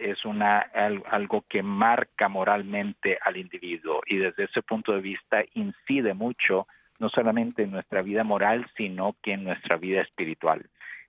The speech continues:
Entonces, ¿a qué le llamamos, ah,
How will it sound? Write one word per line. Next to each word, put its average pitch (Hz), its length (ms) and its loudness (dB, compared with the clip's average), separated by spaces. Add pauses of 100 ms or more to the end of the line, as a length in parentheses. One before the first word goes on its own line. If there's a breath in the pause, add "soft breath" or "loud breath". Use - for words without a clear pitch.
Entonces, 127 560 0 (160)
¿a 110 120 0 (160)
qué 170 320 0
le 123 180 -2
llamamos, 123 720 0 (120)
ah, 101 580 4